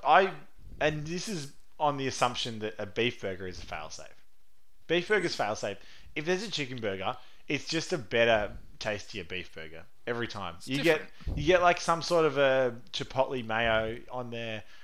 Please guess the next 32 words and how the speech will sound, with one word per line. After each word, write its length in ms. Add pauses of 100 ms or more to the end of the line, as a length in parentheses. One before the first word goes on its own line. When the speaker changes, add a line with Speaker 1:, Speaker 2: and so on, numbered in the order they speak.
(140)
Speaker 1:
You 140
might 180
get 100
a 40
coleslaw. 580
You 80
might 180
get 160
fried 300
chicken 240
burger. 180
You 60
might 160
get 140
grilled 220
chicken. 200 (160)
It's 200
always, 440
like, 220
this 360 (260)
southern 560
style, 500
style 340
spices. 680 (580)
You 140
get 340
chips, 340
so 260
you're 160
not 240
going 200
hungry. 440